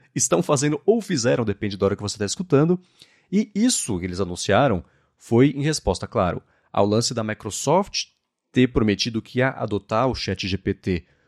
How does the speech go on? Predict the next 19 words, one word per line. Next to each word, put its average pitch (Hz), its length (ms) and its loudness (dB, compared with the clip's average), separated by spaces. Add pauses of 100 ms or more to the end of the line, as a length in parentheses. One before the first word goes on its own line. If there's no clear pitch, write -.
(180)
nos 120 300 4
produtos 117 500 2
dela, 139 440 6 (280)
e 165 260 0
em 175 80 6
reação 156 600 2
ao 214 220 4
evento 123 320 4
do 226 100 4
Google, 180 480 6
a 143 100 -4
Microsoft 156 540 -2
marcou 123 300 0
pra 113 180 2
hoje 120 160 4
que 120 80 -12
estamos 120 240 -6
gravando, 120 500 0
terça-feira, 139 760 0